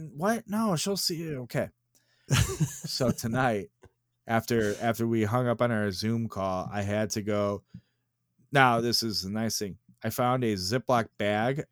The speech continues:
Speaker 1: They, I don't think they're Sacagawea. I think they're the president, like, gold dollar coins.
Speaker 2: Okay.
Speaker 1: I found a Ziploc bag full of, again, probably, like, twenty of 'em.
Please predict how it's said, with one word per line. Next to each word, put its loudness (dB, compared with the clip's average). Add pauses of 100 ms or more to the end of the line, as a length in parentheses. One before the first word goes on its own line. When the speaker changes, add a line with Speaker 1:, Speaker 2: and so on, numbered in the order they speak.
(140)
Speaker 1:
They, -2
I 0
don't 0
think -4
they're -2
Sacagawea. -2
I 2
think 0
they're 4
the 0
president, 2 (640)
like, -4
gold 2 (760)
dollar 2
coins. 0 (480)
Speaker 2:
Okay. -2 (560)
Speaker 1:
I -12
found 6
a 4
Ziploc 2
bag 0
full 2
of, 0
again, 4
probably, 2
like, -4
twenty 0
of 6
'em. 6